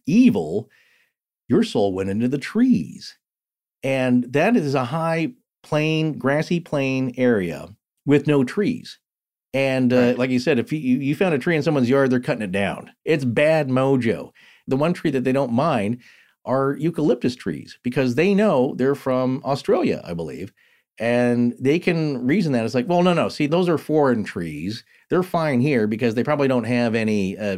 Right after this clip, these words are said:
Speaker 1: souls of bad people locked in them. So they're fine. We, we can use that wood. But anything natural here, <laughs> anything indigenous, no, no." Totally opposite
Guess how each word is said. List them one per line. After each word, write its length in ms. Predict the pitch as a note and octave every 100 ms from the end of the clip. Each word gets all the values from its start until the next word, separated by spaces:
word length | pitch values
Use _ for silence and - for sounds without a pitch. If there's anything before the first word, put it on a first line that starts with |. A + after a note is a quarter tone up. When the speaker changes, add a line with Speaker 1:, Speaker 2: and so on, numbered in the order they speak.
| - -
Speaker 1:
souls 380 | - F3 E3 C#3+
of 120 | A#2
bad 320 | C#3 C3 G#2+
people 400 | C#3+ D3+ C#3 G#2+
locked 360 | A2 G#2+ F#2+ A2
in 120 | F#2
them. 300 | E2 D#2 F2+ -
So 140 | - G3
they're 160 | G#3
fine. 500 | - D3+ E2+ C#2 - -
We, 160 | C#3 D#3+
we 160 | D#3
can 100 | D#3
use 220 | C#3+ B2
that 260 | A#2+ A#2 G#2+
wood. 240 | F2+ D#2+
But 120 | F#2+ D3
anything 680 | A#3 A3+ G3 F3+ D3+ C#3+
natural 480 | D3 E3+ G3 G#3+ G#3
here, 320 | F#3 G3 G#3 G#3+
<laughs> 60 |
anything 320 | F3+ - F#3 E3
indigenous, 480 | B2+ D#3 F3+ F#3
no, 380 | D3 C3 E2+ C2
no." 200 | G2 D#2+ - - - _ -
Totally 280 | F3+ F3+
opposite 640 | E3+ F#3 F#3 C3+ F#2+ F2+